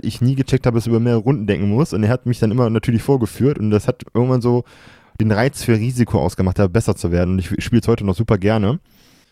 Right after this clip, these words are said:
Ähm, und ansonsten durch einen guten Kumpel Dominion. Das ist halt auch so ein Brettspiel, ähm, so ein bisschen aufbaumäßig erklärt. Ich, äh, pack euch da mal einen schönen Link in die U R L, da könnt ihr euch das Spiel mal anschauen. Es lohnt sich, es gibt diverse Erweiterungen. Und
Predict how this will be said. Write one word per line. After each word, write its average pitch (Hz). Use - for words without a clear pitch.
Ähm, 98
und 104
ansonsten 101
durch 113
einen 101
guten 101
Kumpel 127
Dominion. 107
Das 87
ist 104
halt 98
auch 104
so 104
ein 107
Brettspiel, 117
ähm, 98
so 101
ein 98
bisschen 104
aufbaumäßig 123
erklärt. 110
Ich, -
äh, 101
pack -
euch 104
da 110
mal 107
einen 101
schönen 104
Link 113
in 104
die 101
U 101
R 95
L, 98
da 117
könnt 110
ihr 107
euch 101
das 98
Spiel 110
mal 98
anschauen. 113
Es -
lohnt 117
sich, 92
es -
gibt -
diverse 110
Erweiterungen. 123
Und 110